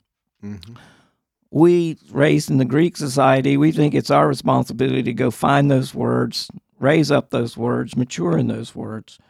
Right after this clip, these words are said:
Speaker 2: But God has told you all along, "I'm gonna raise you up. I'm gonna lead you. I'm gonna nurture you," so that you could calm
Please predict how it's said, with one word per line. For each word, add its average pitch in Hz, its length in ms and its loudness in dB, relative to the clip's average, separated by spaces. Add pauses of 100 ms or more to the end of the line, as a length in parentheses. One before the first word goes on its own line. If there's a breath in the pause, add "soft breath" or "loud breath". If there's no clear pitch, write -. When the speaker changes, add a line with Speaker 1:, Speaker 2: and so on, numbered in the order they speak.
(180)
Speaker 2:
But 120 180 -4
God 135 200 2
has 127 140 -6
told 151 340 -4
you 127 140 -2
all 123 200 -4
along, 123 440 -2 (180)
"I'm 165 260 -2
gonna 104 200 -6
raise 95 320 -12
you 104 140 -12
up. - 220 -18 (360)
I'm 165 300 -2
gonna 131 220 -4
lead 101 360 -14
you. - 260 -14
I'm 151 240 0
gonna 131 220 -2
nurture 107 520 -8
you," 113 240 -12 (600 soft breath)
so 151 200 0
that 139 220 2
you 165 240 0
could - 200 -6
calm 151 560 -2